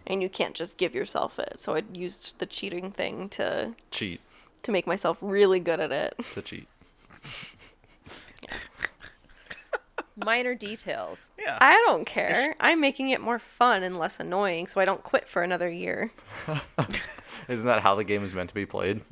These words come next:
Speaker 1: No, you're
Speaker 2: Just
Speaker 1: supposed
Speaker 2: in
Speaker 1: to just
Speaker 2: ye-
Speaker 1: beat it.
Speaker 2: two-day burst every year.
Speaker 1: Mm-hmm.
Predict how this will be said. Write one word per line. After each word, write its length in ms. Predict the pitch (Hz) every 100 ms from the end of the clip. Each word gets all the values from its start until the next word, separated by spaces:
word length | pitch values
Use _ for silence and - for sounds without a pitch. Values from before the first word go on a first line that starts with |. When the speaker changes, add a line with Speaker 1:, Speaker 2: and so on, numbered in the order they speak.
| 143
Speaker 1:
No, 540 | 208 220 339 349 294
you're 80 | 233
Speaker 2:
Just 180 | 254 240
Speaker 1:
supposed 280 | 254 247 247
Speaker 2:
in 60 | 277
Speaker 1:
to 40 |
just 120 | 139
Speaker 2:
ye- 80 | 110
Speaker 1:
beat 240 | 165 277 254
it. 340 | 180 - - - - -
Speaker 2:
two-day 400 | - 117 107 104
burst 420 | 95 92 98 -
every 280 | 95 90 92
year. 360 | 87 92 95 95 - - - -
Speaker 1:
Mm-hmm. 400 | 226 220 196